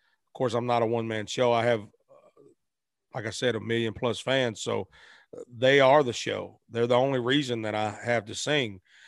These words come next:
If I don't have them, then I'm, I'm not gonna post a video, right? If they all left tomorrow, then I have no reason to, to make music anymore.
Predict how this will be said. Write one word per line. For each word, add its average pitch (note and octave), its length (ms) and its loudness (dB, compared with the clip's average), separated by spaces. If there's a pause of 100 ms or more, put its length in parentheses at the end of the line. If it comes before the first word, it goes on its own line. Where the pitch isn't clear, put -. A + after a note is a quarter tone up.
(160)
If A#2 160 -2
I B2+ 80 4
don't C#3 180 4
have C#3 300 4
them, B2+ 240 0
then B2 180 -2
I'm, A#2+ 260 -2
I'm A2+ 160 -2
not C3 140 2
gonna A#2+ 140 -2
post A#2 320 -2
a - 20 -4
video, A#2 400 -2 (240)
right? A2+ 260 -2
If G2 120 -6
they C3 160 6
all C3+ 240 6
left C3+ 280 4
tomorrow, B2 600 -2 (640)
then B2 100 -10
I C3 60 -6
have C3 160 2
no C#3 120 2
reason C#3 300 2
to, B2 120 -2 (200)
to B2+ 100 -6
make C3+ 220 0
music C3+ 340 -2
anymore. G2 380 -6